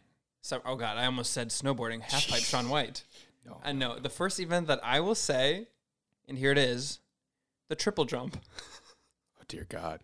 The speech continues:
Speaker 2: I was counting track as one.
Speaker 1: Well, yeah, and that would be wrong.
Speaker 2: Let's count
Speaker 1: You're,
Speaker 2: track as
Speaker 1: that's,
Speaker 2: one.
Speaker 1: that's
Speaker 2: Otherwise,
Speaker 1: track
Speaker 2: there's
Speaker 1: erasure.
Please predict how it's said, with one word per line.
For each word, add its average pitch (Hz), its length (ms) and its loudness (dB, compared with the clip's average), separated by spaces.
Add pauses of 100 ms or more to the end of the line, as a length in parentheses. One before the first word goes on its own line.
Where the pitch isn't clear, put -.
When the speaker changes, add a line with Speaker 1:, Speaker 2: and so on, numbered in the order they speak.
(1400)
Speaker 2:
I 127 120 10
was 143 160 10
counting 120 300 6
track 98 400 6
as 87 160 0
one. 90 340 0 (1040)
Speaker 1:
Well, 156 240 4
yeah, 160 160 6
and 151 220 6
that 147 160 8
would 139 140 2
be 127 280 0
wrong. 113 400 -4
Speaker 2:
Let's - 140 -4
count 123 180 4
Speaker 1:
You're, 139 100 4
Speaker 2:
track 135 200 8
as 151 140 6
Speaker 1:
that's, - 80 0
Speaker 2:
one. 95 180 4
Speaker 1:
that's - 180 6
Speaker 2:
Otherwise, 120 340 10
Speaker 1:
track 147 100 4
Speaker 2:
there's 135 280 4
Speaker 1:
erasure. 127 220 -6